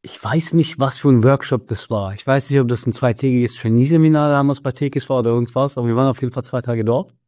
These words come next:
Und da gab es einen Referenten, an den erinnere ich mich wie heute. Ähm, Ramon hieß er. Ich weiß nicht, ob ihr schon mal von ihm gehört habt.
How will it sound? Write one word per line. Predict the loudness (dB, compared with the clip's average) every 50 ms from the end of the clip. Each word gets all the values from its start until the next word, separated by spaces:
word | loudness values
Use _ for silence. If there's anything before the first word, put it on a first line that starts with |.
| _ _ _ -20 -20 -20 -20 -20 _ _ _ _ _ _ _ _
Und | -2 0 0
da | 0 0
gab | 0 0 2 2 2 2 0
es | -4 -8 -6
einen | -2 0 2 2
Referenten, | 2 0 0 -2 -2 0 0 0 0 -2 -2 -4 -4
an | -2 -2
den | -2 0 0
erinnere | 0 0 0 0 0 0
ich | -2 -2 -4
mich | -6 -6 -4 -4
wie | -6 -4
heute. | -2 -2 -2 -2 -2 -2 -2 -2 -2 -4 -8 _ _ _ _ _ _ _ _ _ _ _ _ _ _ _ _ _ _ _ _
Ähm, | -2 0 0 0 0 0 0 0 0 0 0 -2 -4 -8 -12 _ _ -2
Ramon | 0 2 4 4 4 4 4 2 2
hieß | 0 -2 -4 -6 -8 -10
er. | -10 -10 -12 _ _ _ _ _ _ _ _ _ _ _ _ _ _ _
Ich | _ -2
weiß | -2 0 0
nicht, | 0 -2 -2
ob | -4 -4
ihr | -4 -4
schon | -4 -4
mal | -4 -4
von | -6 -6
ihm | -4 -2 -2
gehört | 0 0 -2 -2 -6
habt. | -10 -14 _ _